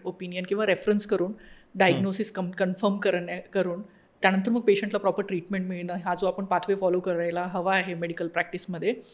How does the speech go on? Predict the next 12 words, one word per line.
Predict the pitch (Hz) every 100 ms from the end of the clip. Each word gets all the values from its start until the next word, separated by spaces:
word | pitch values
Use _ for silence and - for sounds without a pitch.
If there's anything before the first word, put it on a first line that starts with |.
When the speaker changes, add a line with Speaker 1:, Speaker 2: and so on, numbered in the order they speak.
| -
Speaker 2:
हम्म. | 143 113
Speaker 1:
अ, | 175 180
त्यासाठी | 185 202 233 247
हे | 254
की | 277 285 254
मी | 214 220
पाहिलंय | 226 226 214
की | 226
जनरल | 208 190
प्रॅक्टिसमध्ये | 190 - 208 208 202 285
बरेच | 247 196 196 202
दिवस | 208 214 254